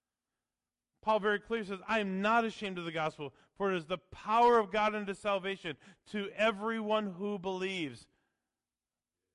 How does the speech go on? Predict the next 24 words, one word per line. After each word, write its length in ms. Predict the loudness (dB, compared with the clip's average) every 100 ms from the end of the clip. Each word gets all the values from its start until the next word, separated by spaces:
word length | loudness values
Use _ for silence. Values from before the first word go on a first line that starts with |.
| _ _
Are 180 | -2 -2
we 160 | -2 -4
willing 300 | -4 -4 -6
to 100 | -10
say 300 | -16 -14 -12
that 280 | -8 -10 -10 _ _ _ _ _ _ _ _ -12
and 160 | -6 -4
not 200 | -4 -4
be 100 | -10
ashamed 460 | -10 -10 -6 -2
of 160 | -4 -4
it? 260 | -12 _ _ _ _ _ _ _ -8
And 180 | -4
to 80 | -4
boldly 460 | -2 2 2 0 -6
say, 280 | -2 -2 0
"I 320 | 0 2 2
want 300 | 2 0 0
to 120 | -6
boldly 520 | -8 -4 -2 -2 -4 -8
stand 360 | -4 -4 -2
for 140 | -4 -6
Jesus 400 | -6 -8 -10 -6
Christ 360 | -2 0 -2